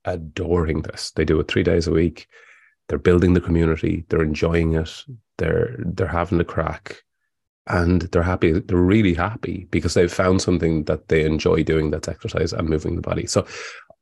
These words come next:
I do feel certain people have that mindset where they do want to push themselves, and some people don't have that mindset. That doesn't mean they're any,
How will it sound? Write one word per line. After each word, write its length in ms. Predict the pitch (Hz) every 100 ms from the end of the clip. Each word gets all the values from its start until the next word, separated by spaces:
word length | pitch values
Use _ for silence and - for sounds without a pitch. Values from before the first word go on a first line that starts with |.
| -
I 80 | 110
do 240 | 131 135
feel 480 | - 123 110 95 - -
certain 340 | - 117 107
people 260 | 104 98 -
have 260 | - 90
that 160 | 87 -
mindset 480 | 90 87 82 92 92
where 160 | 95 90
they 100 | 87
do 180 | 95
want 140 | 87 87
to 60 |
push 260 | - 87 -
themselves, 420 | 85 82 95 -
and 100 | 113
some 140 | 101 107
people 300 | 104 90 -
don't 240 | 107 107
have 160 | 87 -
that 160 | -
mindset. 480 | - 82 78 - - -
That 140 | 107
doesn't 160 | 107 98
mean 140 | 95
they're 120 | 87
any, 320 | 87 87 82